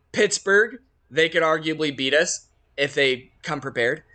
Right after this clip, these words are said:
Then a bye, then the Ravens, gonna beat Lions, gonna lose to the Cardinals,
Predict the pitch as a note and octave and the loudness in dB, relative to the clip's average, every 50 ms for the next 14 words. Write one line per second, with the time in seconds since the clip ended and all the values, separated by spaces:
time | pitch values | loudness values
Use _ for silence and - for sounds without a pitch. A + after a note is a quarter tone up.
0 | _ _ _ _ - C3+ D#3+ E3+ F3 E3 C#3+ D3+ D#3 D#3 D#3+ D#3+ D3+ B2+ C#3 C#3+ | _ _ _ _ -4 0 0 0 0 0 0 0 0 0 0 -2 -4 -8 -4 -2
1 | F3 F#3+ G3 G3+ G#3 G3+ F3+ F3 E3 E3+ E3 E3 E3+ F3 F3+ F#3 F3+ - - - | 0 0 0 2 0 2 4 4 4 4 2 2 -2 -2 -2 -4 -6 -6 -8 -8
2 | - _ _ _ _ _ _ _ _ - C3+ F#3 F#3+ G#3+ G#3+ F3+ - F3 E3+ E3+ | -10 _ _ _ _ _ _ _ _ -8 -2 0 0 0 0 -2 -2 -4 -6 -4
3 | - C#3+ C#3 C3+ C3+ C3 B2+ B2+ B2+ C3 C#3 - - - - _ _ _ - C#3+ | -2 -2 0 0 2 0 0 -2 -2 -4 -6 -8 -8 -8 -10 _ _ _ -16 -4
4 | C3+ F#3+ G3+ G#3+ G#3 G3 F3+ F3 F3 E3 E3 - E3+ C#3+ C#3+ C#3+ D3 C3+ C3 C3 | 0 0 2 2 0 0 2 2 2 2 0 -2 -4 -4 -4 -2 -2 0 0 0
5 | B2 C3+ C3 B2+ B2+ - | 0 -2 -4 -4 -6 -8